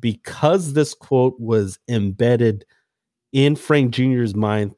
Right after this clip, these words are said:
throughout the whole thing, I felt like this was the catalyst in terms of him being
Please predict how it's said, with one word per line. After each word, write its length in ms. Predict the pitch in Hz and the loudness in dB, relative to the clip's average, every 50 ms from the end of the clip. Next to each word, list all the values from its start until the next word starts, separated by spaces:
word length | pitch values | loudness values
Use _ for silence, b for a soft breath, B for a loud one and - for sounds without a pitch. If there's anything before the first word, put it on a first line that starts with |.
| _ _ _ _ - | _ _ _ _ -8
throughout 420 | 117 104 101 110 120 131 135 - | -4 -2 0 2 2 2 0 0
the 80 | - 107 | -2 -2
whole 180 | 98 113 110 110 | 0 2 0 2
thing, 200 | - 117 107 92 | 0 -2 -2 -2
I 80 | 107 | -2
felt 260 | - - 147 143 123 | 0 0 0 2 2
like 220 | 131 120 - - - | 0 -2 -2 -2 -4
this 200 | 131 131 - - | -4 -2 0 0
was 240 | 135 123 110 110 101 | 0 0 -2 -2 -4
the 360 | 107 110 107 104 98 95 - _ _ _ _ _ _ _ | -4 -2 -2 -2 -2 -4 -8 _ _ _ _ _ _ _
catalyst 600 | - - - 123 127 117 113 113 107 104 - - | -8 -2 0 2 2 2 2 2 0 0 -2 -2
in 100 | 104 107 | -4 -4
terms 240 | 104 - 120 113 107 | -2 0 0 0 2
of 100 | 110 95 | 0 0
him 260 | - - 113 110 107 | 0 0 0 0 0
being 440 | 98 104 104 101 98 92 87 87 85 | 0 -2 -2 -2 -2 -2 -4 -6 -8